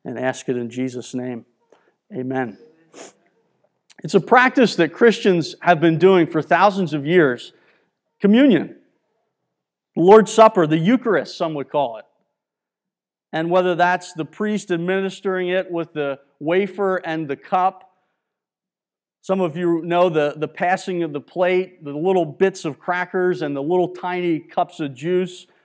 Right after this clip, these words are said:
What is this all about? Why is it so important for Christians to take part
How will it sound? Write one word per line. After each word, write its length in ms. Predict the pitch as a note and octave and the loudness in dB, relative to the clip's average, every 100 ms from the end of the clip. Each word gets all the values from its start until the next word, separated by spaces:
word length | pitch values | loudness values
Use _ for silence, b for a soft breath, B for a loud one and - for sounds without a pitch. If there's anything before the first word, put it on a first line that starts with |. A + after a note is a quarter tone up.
| _ | _
What 240 | - C#4+ | 4 4
is 180 | B3+ F#3+ | 4 -4
this 180 | G3 G3+ | -6 -6
all 280 | - F#3 G#3+ | 0 2 2
about? 400 | G#3 B3 D4 - _ _ _ _ _ _ _ _ _ _ _ - | 0 -4 -4 -10 _ _ _ _ _ _ _ _ _ _ _ 0
Why 240 | F#3 C#4+ | 2 4
is 140 | D4 | 2
it 140 | B3+ F3 | -2 -6
so 240 | - A3+ | -2 0
important 460 | A3 - G#3 F#3 D#3 | 0 0 0 0 -4
for 120 | F3 | -8
Christians 600 | D#3 G3 G3+ F#3 D3+ C#3+ | -4 -2 -2 -4 -6 -6
to 80 | - | -12
take 360 | C#3+ F3+ D#3+ - | -8 -6 -6 -2
part 400 | F#3+ E3+ D3+ | 0 2 0